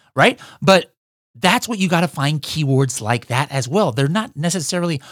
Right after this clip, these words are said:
one hundred percent, like, top keyword or super relevant to your product, but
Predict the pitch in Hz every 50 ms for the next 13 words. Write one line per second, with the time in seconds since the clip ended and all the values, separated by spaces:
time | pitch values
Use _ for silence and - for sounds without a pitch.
0 | - - - - 127 120 151 190 175 147 127 165 165 175 - - - 110 - -
1 | 135 127 - - - - 135 - _ _ - _ _ - - - - 165 151 -
2 | - - - 127 120 120 120 131 127 127 117 101 - - - - 180 143 160 151
3 | 127 117 120 127 139 139 143 143 - - 123 104 - _ - 208 233 226 131 101
4 | _ _ - - _ _ _ - 131 - 170 143 123 -